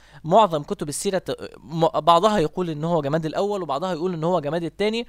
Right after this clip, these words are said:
سنة اتنين هجرية، في منطقة يعني تسمى ذي العشيرة، يكون معاه النبي صلى الله عليه وسلم مية وخمسين أو مائتين من المهاجرين، يعترض عير لقريش كانت ذاهبة إلى الشام، ولكنها للأسف برضو تفر منهم،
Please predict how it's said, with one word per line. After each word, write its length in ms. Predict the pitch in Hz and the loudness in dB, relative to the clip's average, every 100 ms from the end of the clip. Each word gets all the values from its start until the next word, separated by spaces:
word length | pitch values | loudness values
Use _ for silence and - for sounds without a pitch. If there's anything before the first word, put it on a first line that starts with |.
| - | -10
سنة 240 | - 226 220 | -4 -4 -4
اتنين 340 | 226 262 320 190 | -8 -8 -8 -6
هجرية، 440 | 156 190 220 247 _ _ _ _ _ _ _ _ _ _ - - | -6 -4 -4 -8 _ _ _ _ _ _ _ _ _ _ -20 -10
في 100 | 170 | -4
منطقة 500 | 170 156 254 202 147 - - - | -4 2 2 2 -2 -8 -20 0
يعني 800 | 156 156 156 147 143 139 127 - - | 2 2 0 -6 -8 -8 -10 -12 -8
تسمى 380 | 151 214 208 165 | -2 -2 0 0
ذي 120 | 196 | 2
العشيرة، 560 | 196 143 - 214 233 - - | 2 0 0 2 2 -2 -4
يكون 260 | 160 262 277 | -2 -2 0
معاه 200 | 202 220 | 2 2
النبي 260 | 214 202 | 0 -2
صلى 240 | 165 170 156 | -4 -4 -2
الله 140 | 156 | 0
عليه 120 | 175 | 0
وسلم 360 | 170 202 180 180 | -2 -2 -2 -2
مية 200 | 262 254 | 0 0
وخمسين 520 | 170 151 147 214 220 | -2 -4 -4 -4 -2
أو 140 | 156 151 | -2 -2
مائتين 380 | 147 147 214 | -2 -2 -2
من 140 | 196 151 | 0 -2
المهاجرين، 600 | 139 143 131 143 220 233 - - - - | -2 -2 -2 2 2 0 -6 -20 -12 4
يعترض 520 | 160 156 254 262 196 | 4 6 4 4 4
عير 420 | 208 233 160 - - _ 131 | 0 0 0 -2 -14 _ -2
لقريش 760 | 156 165 156 185 247 220 - | 0 2 4 6 6 4 0
كانت 320 | - 190 170 | 0 -2 -2
ذاهبة 380 | 147 170 202 175 | 0 2 4 2
إلى 100 | 139 | 2
الشام، 420 | - 208 240 240 - _ _ _ _ _ _ _ _ _ 156 | -2 2 2 0 -8 _ _ _ _ _ _ _ _ _ -2
ولكنها 520 | 165 170 175 214 208 | -2 0 2 2 0
للأسف 440 | 165 226 226 151 | -2 -2 -4 -2
برضو 300 | 160 214 175 | 2 4 2
تفر 440 | 156 147 208 175 170 | -2 -4 -6 -6 -8
منهم، 380 | 226 202 214 | -4 -2 -4